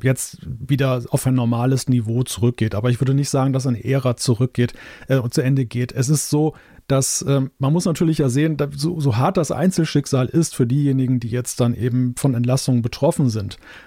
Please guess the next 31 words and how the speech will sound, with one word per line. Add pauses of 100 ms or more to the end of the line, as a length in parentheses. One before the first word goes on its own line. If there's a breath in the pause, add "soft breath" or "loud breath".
Aber (140)
relativ
gesehen (280 soft breath)
sind
es
ja (160)
relativ
kleine
Zahlen (220)
bei
den
Tech-Konzernen.
Teilweise
sind
es,
ist
es
die
Zahl
der
Mitarbeiter,
die
man
in
einem
Quartal
in
den
letzten
drei
Jahren